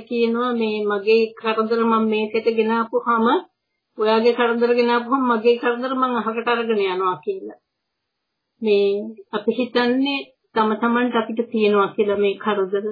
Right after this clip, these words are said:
නෑ. හැමෝටම තියෙනවා. හැමෝටම මොනවම හරි තියෙනවා. මොනවම හරි ප්‍රශ්න තියෙනවා. ඒක තමයි ඉතින් මේ අපි සංසාරේ කරගෙන ඇවිල්ලා තියෙන විදිහ.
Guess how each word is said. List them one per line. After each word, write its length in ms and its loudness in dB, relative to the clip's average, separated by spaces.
නෑ. 400 -2
හැමෝටම 560 2
තියෙනවා. 400 -2
හැමෝටම 540 2
මොනවම 640 4
හරි 240 0
තියෙනවා. 400 -2
මොනවම 480 2
හරි 220 -2
ප්‍රශ්න 400 -4
තියෙනවා. 520 2
ඒක 220 2
තමයි 320 0
ඉතින් 280 0
මේ 120 2
අපි 200 -2
සංසාරේ 600 0
කරගෙන 420 0
ඇවිල්ලා 320 0
තියෙන 340 2
විදිහ. 360 2